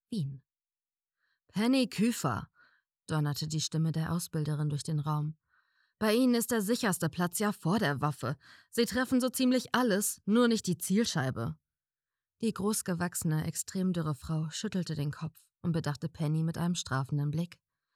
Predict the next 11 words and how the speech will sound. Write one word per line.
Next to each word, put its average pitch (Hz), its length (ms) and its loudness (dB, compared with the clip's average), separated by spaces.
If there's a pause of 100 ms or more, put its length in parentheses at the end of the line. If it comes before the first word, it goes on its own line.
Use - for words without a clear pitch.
(400)
„Mir 233 160 6
ist 247 140 2
noch 233 160 0
selten 190 460 0
eine 170 240 2
so 185 200 0
untalentierte 175 760 0
Schülerin 156 460 0
untergekommen 151 680 -2
wie 147 100 0
Sie.“ 147 320 -4